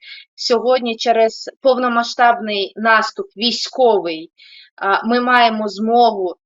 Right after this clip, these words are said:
таким же військовим способом, е, забрати собі територію цього півострову і інші, е, території доокупувати, які були вновь окуповані. Це Херсон,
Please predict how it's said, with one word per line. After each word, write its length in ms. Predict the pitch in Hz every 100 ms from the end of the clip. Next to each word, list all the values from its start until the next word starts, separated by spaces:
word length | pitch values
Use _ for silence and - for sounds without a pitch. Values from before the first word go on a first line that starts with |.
| _
таким 360 | 247 240 277 269
же 180 | 233 240
військовим 800 | 240 233 - 285 269 226 196
способом, 800 | 185 - 233 240 294 320 202 196
е, 720 | 165 _ - _ _ - 208 -
забрати 640 | 196 247 233 240 269 277
собі 480 | 254 - 226 190 233
територію 720 | 233 233 220 - 226 226 208
цього 460 | 190 - 262 233 285
півострову 760 | - 285 277 269 - 262 240
і 340 | 220 214 233 -
інші, 440 | 240 262 254 -
е, 800 | 220 202 - 196 196 196 190 190 -
території 540 | 233 214 - 233 220
доокупувати, 760 | 196 202 196 185 208 214 220 220
які 320 | 196 190 208
були 420 | 190 196 190 185 180
вновь 260 | 202 196 -
окуповані. 760 | - 196 - 196 190 185 175
Це 260 | - 190 175 -
Херсон, 540 | 185 - 254 277 294